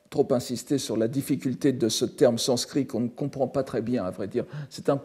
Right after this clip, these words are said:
c'est un terme propre au sanskrit bouddhique, ce qu'on a appelé au-, ce qu'on appelait autrefois le, le, le sanskrit hybride, c'est pas, c'est d'ailleurs un mélange de, euh, une, une sanskritisation de formes populaires, dialectales, euh, indiennes,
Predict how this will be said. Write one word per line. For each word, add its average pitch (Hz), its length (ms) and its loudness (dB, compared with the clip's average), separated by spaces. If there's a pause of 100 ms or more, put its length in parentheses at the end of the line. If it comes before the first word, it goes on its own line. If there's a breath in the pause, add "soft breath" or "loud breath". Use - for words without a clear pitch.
(140)
c'est - 280 -2
un 131 80 2
terme 131 480 2 (1080 soft breath)
propre 180 300 6
au 135 60 4
sanskrit 151 420 0
bouddhique, 135 380 2
ce - 100 -12
qu'on 131 160 -6
a 123 80 4
appelé 135 220 2
au-, 123 120 6
ce - 120 -14
qu'on 143 140 0
appelait 156 180 2
autrefois 127 420 4
le, 117 180 2 (360 loud breath)
le, 107 520 2
le 117 280 0
sanskrit 143 560 0
hybride, 156 560 6 (200)
c'est - 120 -20
pas, 123 100 0
c'est 123 140 -8
d'ailleurs 127 240 6
un 131 60 2
mélange 135 440 2
de, 123 120 0 (340 loud breath)
euh, 117 240 2
une, 123 380 0
une 131 260 2
sanskritisation 160 1040 4
de 131 120 4
formes 135 460 2 (340)
populaires, 151 520 4
dialectales, 139 720 6 (440 loud breath)
euh, 104 500 2
indiennes, 147 580 6